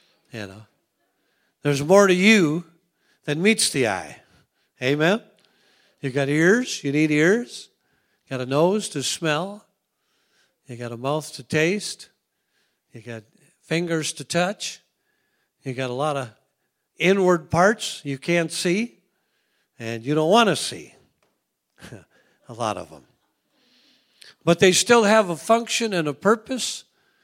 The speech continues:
And, uh, you know, sometimes they're a hidden purpose. We don't under, even understand them.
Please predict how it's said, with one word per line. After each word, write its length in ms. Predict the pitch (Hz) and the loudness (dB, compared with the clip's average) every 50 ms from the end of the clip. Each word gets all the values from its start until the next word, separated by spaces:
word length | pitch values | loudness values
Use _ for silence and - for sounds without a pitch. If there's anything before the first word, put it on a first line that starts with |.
| _ _ _ _ _ _ | _ _ _ _ _ _
And, 540 | - 147 151 151 151 151 151 151 151 143 | -4 -2 0 2 2 2 0 -2 -2 -2
uh, 420 | 147 147 143 139 135 127 127 123 - - _ _ _ _ _ _ _ _ _ _ _ _ _ _ _ _ | 0 0 0 0 0 -2 -4 -6 -10 -14 _ _ _ _ _ _ _ _ _ _ _ _ _ _ _ _
you 160 | - 156 156 | -2 0 0
know, 260 | 156 160 180 196 185 - | 2 0 0 -2 -6 -10
sometimes 640 | - - - 170 156 156 - - 170 175 170 147 - | -12 -10 -8 -6 -8 -6 -4 -2 -2 -2 -2 -4 -4
they're 120 | 165 160 | -4 -2
a 80 | 151 143 | -2 0
hidden 300 | 151 185 190 180 175 156 | 0 -2 -2 -2 -6 -10
purpose. 480 | - - 170 165 170 - 175 156 - 160 | -6 -6 -6 -4 -4 -4 -6 -6 -2 0
We 140 | 165 185 | 2 2
don't 260 | 185 180 160 151 147 139 - _ _ _ _ _ _ - | 2 2 0 -4 -6 -10 -20 _ _ _ _ _ _ -6
under, 240 | - 165 170 165 165 | -4 -4 -2 -2 -2
even 300 | 170 175 170 165 175 175 | -2 -2 -2 -2 -2 -4
understand 720 | 175 185 185 180 185 175 - - 214 226 240 226 190 - | -4 -4 -4 -6 -6 -6 -6 -6 -6 -6 -6 -8 -10 -14
them. 120 | - _ | -20 _